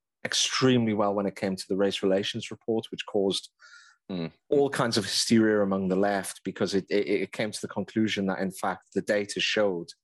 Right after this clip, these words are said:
Speaker 1: Britain wasn't systemically racist. There was racism in Britain, but it wasn't systemic. Um, and, uh, Kemi Badenoch has spoken very well about that. Uh, she's also spoken about some of the issues that ethnic minorities face as well.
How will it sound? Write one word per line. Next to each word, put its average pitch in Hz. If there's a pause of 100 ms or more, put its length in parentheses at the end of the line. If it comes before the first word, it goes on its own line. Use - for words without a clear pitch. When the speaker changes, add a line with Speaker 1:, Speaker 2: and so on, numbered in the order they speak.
(320)
Speaker 1:
Britain 107
wasn't 107
systemically 98
racist. 101
There 107
was 110
racism 101
in 117
Britain, 104 (520)
but 120
it 123
wasn't 117
systemic. - (640)
Um, 101 (120)
and, 107 (560)
uh, 85
Kemi 127
Badenoch 104
has 98
spoken 95
very 104
well 95
about 85
that. 98 (640)
Uh, 92
she's 101
also 113
spoken 104
about 98
some -
of 98
the 117
issues 180
that 127
ethnic -
minorities -
face 92
as -
well. 101